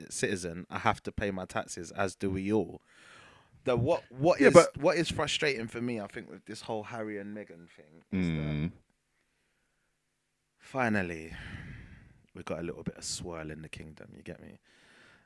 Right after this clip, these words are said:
Speaker 1: There's a little bit of, they would see it as a fly in the ointment, to coin a phrase, but we've got a little swirl going on in the royal palaces, and they're not having it, bruv. They're not having it.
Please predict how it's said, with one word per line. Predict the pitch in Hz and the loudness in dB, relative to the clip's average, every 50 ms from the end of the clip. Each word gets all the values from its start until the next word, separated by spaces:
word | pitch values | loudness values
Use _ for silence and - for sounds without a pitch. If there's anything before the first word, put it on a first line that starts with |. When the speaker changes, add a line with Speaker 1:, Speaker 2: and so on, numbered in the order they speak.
| _ - | _ -18
Speaker 1:
There's | - 87 87 | -12 -8 -4
a | 90 | 0
little | 98 92 98 92 | 2 2 2 2
bit | 98 92 | 2 0
of, | 87 92 90 85 - _ _ - _ _ _ _ _ _ _ _ _ | 0 -2 -4 -6 -12 _ _ -20 _ _ _ _ _ _ _ _ _
they | - 139 151 | 0 0 0
would | 139 135 - | 0 0 -2
see | - - 123 117 | 0 2 2 2
it | 104 | 2
as | 107 - | 2 0
a | 110 | 0
fly | - - - 127 120 117 110 | -2 0 4 6 8 8 8
in | 110 107 | 8 6
the | 107 110 90 | 4 4 4
ointment, | 107 104 82 76 90 90 92 110 - - - - _ _ _ - | 4 2 2 0 -2 -2 -2 -4 -6 -8 -14 -20 _ _ _ -8
to | - - | -6 -6
coin | - - 123 107 101 95 | 0 2 4 4 4 4
a | 90 | 0
phrase, | - - - 87 82 82 85 87 - - - _ _ _ _ _ - - - - _ _ - | -2 -2 -2 -2 -2 -2 -4 -6 -8 -12 -16 _ _ _ _ _ -20 -20 -20 -20 _ _ -8
but | - 71 | -6 -6
we've | 76 78 | -4 -2
got | - - 71 | 0 2 2
a | 98 | 2
little | 104 - - 101 | 2 2 2 2
swirl | - - - - - 101 95 87 87 85 | 4 2 2 4 6 6 6 6 6 4
going | - 92 90 90 87 85 87 | 2 2 2 2 2 2 2
on | 87 87 | 0 0
in | 85 85 85 | 0 0 0
the | 87 85 | 2 2
royal | 85 90 87 85 82 82 82 82 82 85 - - _ | 4 4 2 2 2 2 2 0 0 -4 -6 -12 _
palaces, | - - 92 90 85 85 - - 85 85 85 - - - _ _ _ _ _ _ _ _ _ | -6 -4 -2 -2 -2 -4 -6 -8 -10 -12 -14 -16 -18 -20 _ _ _ _ _ _ _ _ _
and | - 90 | -6 -4
they're | 90 90 | -2 -2
not | 90 85 78 | -2 -4 -4
having | 85 87 80 98 101 | -6 -6 -8 -8 -10
it, | - - _ | -14 -16 _
bruv. | - - - - - - - _ - - - - - _ _ _ - _ _ _ _ _ _ _ _ _ | -16 -18 -18 -18 -20 -20 -20 _ -20 -20 -20 -20 -20 _ _ _ -20 _ _ _ _ _ _ _ _ _
They're | 110 123 | 10 12
not | 139 160 147 | 12 12 12
having | 135 123 101 107 101 95 | 10 8 6 6 4 4
it. | 87 - | 0 -4